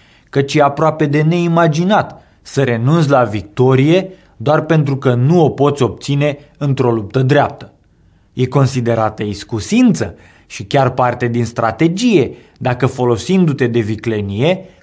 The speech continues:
cu mijloace mai puțin ortodoxe, ți-ai asigurat victoria.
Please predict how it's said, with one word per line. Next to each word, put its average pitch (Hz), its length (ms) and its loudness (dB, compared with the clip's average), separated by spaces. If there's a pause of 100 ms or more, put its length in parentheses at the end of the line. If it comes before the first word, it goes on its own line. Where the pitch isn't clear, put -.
cu 233 100 -6
mijloace 233 760 0
mai 190 220 0
puțin 226 380 -2
ortodoxe, 110 800 -4 (260)
ți-ai 156 180 2
asigurat 131 680 0
victoria. 113 680 -6